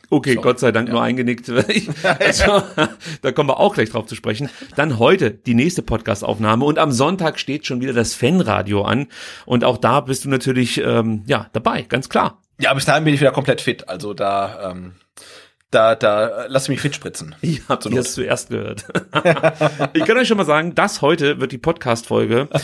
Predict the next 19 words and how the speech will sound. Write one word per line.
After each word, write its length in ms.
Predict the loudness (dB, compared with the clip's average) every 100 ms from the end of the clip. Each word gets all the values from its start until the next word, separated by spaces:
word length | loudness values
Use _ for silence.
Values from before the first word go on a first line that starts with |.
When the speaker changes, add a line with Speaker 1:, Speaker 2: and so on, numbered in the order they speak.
| -2
Speaker 1:
<laughs> 200 | -6 -2
ähm, 540 | 2 4 4 0 -2
werden, 440 | 0 2 2 -4 -6
für, 180 | -8 -8 -14 -16 -8
für 100 | -4
die 120 | -2
ich 100 | -2
mich 200 | -2 -2
am 180 | -4 2
wenigsten 400 | 2 4 0 0
vorbereitet 480 | 2 2 0 -4 -10
habe. 240 | -12 -14 -4
Ja, 200 | -2 -2
also 280 | -2 -2 0
ich 140 | 2
war 160 | 2 2
gestern 240 | 0 0
im 80 | 0
Stadion. 560 | 2 2 2 0 -2